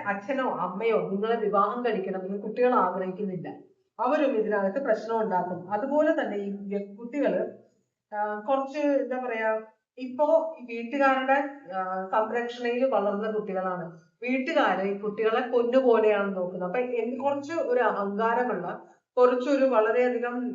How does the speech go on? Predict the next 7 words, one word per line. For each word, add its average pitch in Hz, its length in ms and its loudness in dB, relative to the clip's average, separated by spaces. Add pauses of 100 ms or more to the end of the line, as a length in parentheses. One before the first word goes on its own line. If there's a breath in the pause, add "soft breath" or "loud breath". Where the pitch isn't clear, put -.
(460)
എന്താ 208 240 -2
പറയാ, 196 280 0 (160)
ഒരു 196 160 0 (1700)
സെൽഫിഷ് 269 520 -2
ആയ 214 180 2
കുറച്ച് 220 300 -4
കുട്ടികളാണിത്. 196 680 4